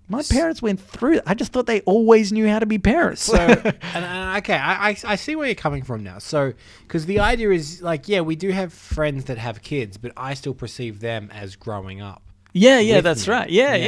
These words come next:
Speaker 1: yeah, yeah.
Speaker 2: okay,
Speaker 1: See?
Speaker 2: yeah, yeah, I see that a little clearer now.
Speaker 1: Yeah, yeah. And, um,
Speaker 2: Give it a
Speaker 1: like,
Speaker 2: silver.
Speaker 1: I think, I think my mind is gonna blow when I get to my fortieth birthday,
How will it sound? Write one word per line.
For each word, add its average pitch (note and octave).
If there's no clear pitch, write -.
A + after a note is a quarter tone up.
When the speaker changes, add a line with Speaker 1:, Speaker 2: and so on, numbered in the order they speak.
Speaker 1:
yeah, F#3+
yeah. F#3+
Speaker 2:
okay, B2+
Speaker 1:
See? G#2
Speaker 2:
yeah, D3
yeah, G3
I B3+
see B3
that A3
a G3
little F#3
clearer B2
now. F#2+
Speaker 1:
Yeah, F3
yeah. D3+
And, F3
um, D#3+
Speaker 2:
Give G#3
it C#3+
a -
Speaker 1:
like, G3+
Speaker 2:
silver. B2
Speaker 1:
I B3+
think, D#4
I A3
think C4+
my F#3
mind E3
is C3+
gonna C3
blow C#3
when D3+
I F3
get E3+
to C#3+
my C3+
fortieth C#3
birthday, D3+